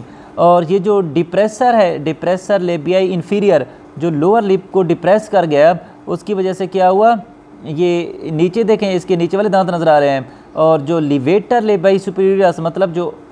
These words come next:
upper lip को जिसने levate किया उसकी वजह से देखें इसका ये area भी नज़र आ रहा है, तो इसकी ये position है। Orbicularis oris ये kissing muscle है, ठीक है जी।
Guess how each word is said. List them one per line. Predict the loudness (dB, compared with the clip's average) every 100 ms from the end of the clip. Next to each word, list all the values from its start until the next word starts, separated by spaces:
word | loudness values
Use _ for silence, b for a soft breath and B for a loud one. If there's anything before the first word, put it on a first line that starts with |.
| -4
upper | -2 -2 0 0
lip | 2 0
को | -2
जिसने | -4 -4 -4
levate | -4 -2 -2 -2
किया | 0 -2
उसकी | -2 -2
वजह | 0 0
से | 0 -2
देखें | -4 -4
इसका | -4 -4
ये | -2 0 0
area | 0
भी | 0
नज़र | -2 2 2
आ | 4
रहा | 0
है, | -4 -12 -8
तो | -8
इसकी | -6 -4
ये | -4 -4
position | -4 -6 -4 -2
है। | -2 -4 B B B -6 2
Orbicularis | 2 2 -4 0 0 2 -2 -2 2
oris | 2 0 -4 -4
ये | -4
kissing | -4 -6 -6 -6
muscle | -6 -2 -2
है, | -2
ठीक | -4 -2
है |
जी। | -2